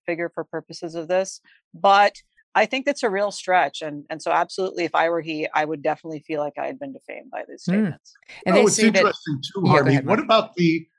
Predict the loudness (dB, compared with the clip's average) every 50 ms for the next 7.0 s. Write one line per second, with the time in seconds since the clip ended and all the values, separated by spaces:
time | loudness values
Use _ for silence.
0 | _ _ _ _ -2 2 2 4 4 4 2 2 2 2 0 -4 -4 -4 -4 -4
1 | -4 -6 -6 -4 -2 0 0 0 -2 0 2 4 4 4 4 2 0 -4 -8 -12
2 | -16 -18 _ _ _ _ _ _ -6 0 2 2 2 2 2 0 -2 -2 -4 -4
3 | -6 -10 _ _ _ 0 2 2 2 2 2 2 2 4 4 4 2 -2 -6 -8
4 | -12 _ _ _ _ _ 2 2 4 2 0 -6 -8 -2 0 2 4 4 4 4
5 | 4 2 0 -2 -4 0 2 4 4 4 4 2 0 -2 -4 -4 -6 -8 -10 -10
6 | -12 -10 -10 -10 -12 -16 -12 -8 -8 -8 -8 -6 -6 -4 -2 0 2 2 2 0